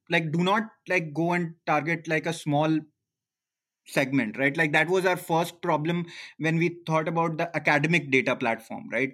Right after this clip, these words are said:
Uh, the tam was, like, really small. Like, universities will not pay you, like, uh,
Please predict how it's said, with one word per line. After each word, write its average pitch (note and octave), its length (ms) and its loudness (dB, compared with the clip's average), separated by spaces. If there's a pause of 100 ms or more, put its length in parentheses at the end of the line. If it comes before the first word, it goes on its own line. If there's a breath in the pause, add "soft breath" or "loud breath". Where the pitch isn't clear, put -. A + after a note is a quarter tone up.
(120)
Uh, C3+ 180 2 (220 loud breath)
the D#3 120 -2 (100)
tam G#3 260 0
was, F#3+ 220 2
like, E3+ 200 0
really D#3 260 4
small. C3+ 360 -6
Like, D3 280 -2
universities E3 880 -2 (180)
will F3 160 2
not D#3 460 2
pay D3 100 6
you, D3 220 4
like, A#2 260 0 (180)
uh, A#2+ 160 2